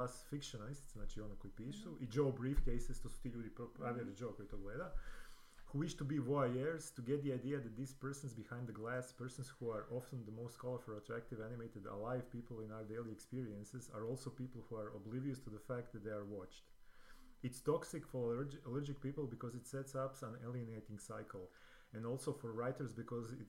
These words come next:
Speaker 1: replaces fiction research with a weird kind of fiction consumption. We self-conscious Americans' o-, oversensitivity to real humans fixes us before the television and its, uh, ball check valve in a, um,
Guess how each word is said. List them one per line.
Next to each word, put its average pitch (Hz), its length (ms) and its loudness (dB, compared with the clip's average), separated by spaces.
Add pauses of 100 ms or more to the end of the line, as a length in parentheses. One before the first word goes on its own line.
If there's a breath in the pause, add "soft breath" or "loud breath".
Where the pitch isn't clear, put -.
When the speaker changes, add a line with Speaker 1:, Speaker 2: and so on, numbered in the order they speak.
(100)
Speaker 1:
replaces 120 600 -4
fiction 127 380 -2
research 117 460 -4
with 104 120 -6
a 101 140 -4
weird 123 200 -2
kind 110 240 -4
of 101 80 -6
fiction - 360 -8
consumption. 98 540 -6 (460 soft breath)
We 127 140 2
self-conscious 147 760 0
Americans' 127 560 -2
o-, 123 200 -6
oversensitivity 135 920 -4
to 117 80 -6
real 120 200 -4 (100)
humans 127 440 -4
fixes 127 320 -8
us 110 120 -4
before 120 400 -2 (320 soft breath)
the 107 60 -10
television 127 520 0 (100)
and 110 180 -2
its, - 100 -12 (360)
uh, 110 40 -4 (320)
ball 139 180 2
check 131 300 -4
valve 117 400 0 (100)
in 107 100 -4
a, 104 100 -2 (380)
um, 110 280 4